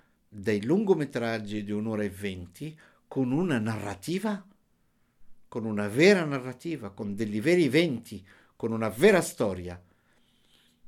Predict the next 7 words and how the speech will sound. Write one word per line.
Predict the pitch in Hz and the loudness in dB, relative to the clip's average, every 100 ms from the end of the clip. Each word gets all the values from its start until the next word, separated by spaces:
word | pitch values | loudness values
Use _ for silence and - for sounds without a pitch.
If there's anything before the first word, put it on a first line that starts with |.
| - - | -18 -6
basata | 113 120 120 151 170 | 0 2 4 2 2
sull'osservazione | 175 - 147 139 175 - 160 139 170 - 139 165 202 196 196 _ _ _ | -2 2 4 6 4 6 6 6 0 0 -2 0 -2 -4 -10 _ _ _
di | 110 104 131 190 196 _ _ | -14 -4 -2 -2 -6 _ _
gente | 104 107 139 147 143 | -6 2 2 2 -2
comune | - 131 135 156 160 156 - | 0 0 2 0 0 0 -2
o | 120 | -4
meno. | 131 160 107 95 | 0 0 -2 -4